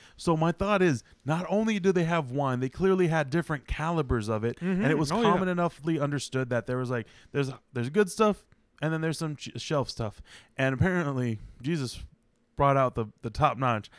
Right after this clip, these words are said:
Speaker 1: Now, they're not gonna be able to recreate that one. But
Speaker 2: Well,
Speaker 1: I
Speaker 2: no, I don't expect
Speaker 1: bet
Speaker 2: them
Speaker 1: it
Speaker 2: to
Speaker 1: was
Speaker 2: recreate
Speaker 1: so
Speaker 2: that
Speaker 1: good.
Speaker 2: one.
Speaker 1: I'm just saying, he ruined everybody's,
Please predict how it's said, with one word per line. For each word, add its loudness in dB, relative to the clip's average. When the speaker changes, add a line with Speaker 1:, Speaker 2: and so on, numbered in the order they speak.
Speaker 1:
Now, 2
they're 4
not 4
gonna 0
be 8
able 4
to 4
recreate 0
that -2
one. -2
But 2
Speaker 2:
Well, 6
Speaker 1:
I 8
Speaker 2:
no, 6
I 2
don't -4
expect 0
Speaker 1:
bet 6
Speaker 2:
them -2
Speaker 1:
it -12
Speaker 2:
to -6
Speaker 1:
was -6
Speaker 2:
recreate 0
Speaker 1:
so 4
Speaker 2:
that -2
Speaker 1:
good. -6
Speaker 2:
one. -20
Speaker 1:
I'm 0
just -2
saying, 2
he 2
ruined 2
everybody's, -2